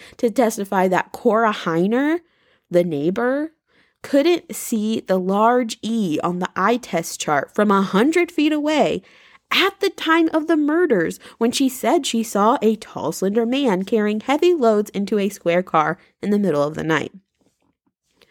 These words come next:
Officer Tom Montgomery also took the stand to tell the jury how Inspector Vig had instructed him to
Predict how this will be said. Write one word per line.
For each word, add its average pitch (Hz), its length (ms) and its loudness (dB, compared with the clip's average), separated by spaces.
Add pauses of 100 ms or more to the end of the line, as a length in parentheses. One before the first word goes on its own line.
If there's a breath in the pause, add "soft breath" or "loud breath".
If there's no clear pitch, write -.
(360 loud breath)
Officer 262 460 2
Tom 202 440 0
Montgomery 208 640 2 (460 loud breath)
also 247 340 2
took - 220 -4
the - 80 -6
stand 156 480 0 (300 soft breath)
to 214 100 -6
tell 269 220 2
the 339 100 2
jury 190 360 2
how 185 360 -2
Inspector 190 680 -2
Vig 175 500 0 (260 loud breath)
had 233 320 0
instructed 220 600 0
him 208 220 0
to 233 320 0